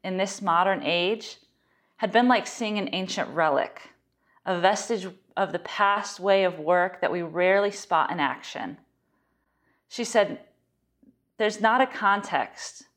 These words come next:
where, this is not a context where there is a victor, but there's a pursuit of mastery."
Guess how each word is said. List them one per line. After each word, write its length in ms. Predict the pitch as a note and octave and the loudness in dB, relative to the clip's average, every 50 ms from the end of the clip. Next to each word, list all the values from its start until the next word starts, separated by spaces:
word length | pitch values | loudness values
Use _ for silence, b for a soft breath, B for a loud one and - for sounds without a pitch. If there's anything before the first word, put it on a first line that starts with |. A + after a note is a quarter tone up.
| _ _ - | _ _ -8
where, 120 | E3 D3 | -6 -2
this 180 | B2+ G#3 G#3 G#3+ | 0 0 0 0
is 100 | G#3+ G3+ | 0 2
not 200 | A3+ A3 A#3 A#3+ | 2 4 4 4
a 60 | A3+ | 2
context 600 | - - G3 F#3 G3 G3 - A#3 A#3 A3+ - - | 2 2 2 2 2 2 0 0 0 0 -2 -4
where 100 | G3+ F#3+ | -2 2
there 180 | F3 F#3 F#3 | 4 4 4
is 100 | F#3 F3+ | 4 2
a 100 | F3+ F3 | 0 -4
victor, 680 | D#3 D3+ C#3+ D#3+ E3+ - - - A#3 A#3 A#3+ C4 C4 C4 - b b b b b b b b b b b | -4 -2 -2 -2 -2 -4 -4 -4 -4 -2 -2 -4 -6 -10 -14 b b b b b b b b b b b
but 140 | - G3 | -4 0
there's 180 | - G3 G3+ G3 | 2 2 2 2
a 60 | G#3 | 0
pursuit 600 | G3 - - G#3+ G3+ - - - A#3 A3 G#3+ - | -4 -2 -4 -6 -6 -6 -4 -2 0 0 0 0
of 140 | - G3+ F3+ | -2 -2 -2
mastery." 800 | F3+ F3 D#3+ C#3 B2+ - - - - - B2 - - - - - | -2 -2 0 0 -2 -4 -8 -12 -14 -14 -12 -12 -14 -14 -18 -20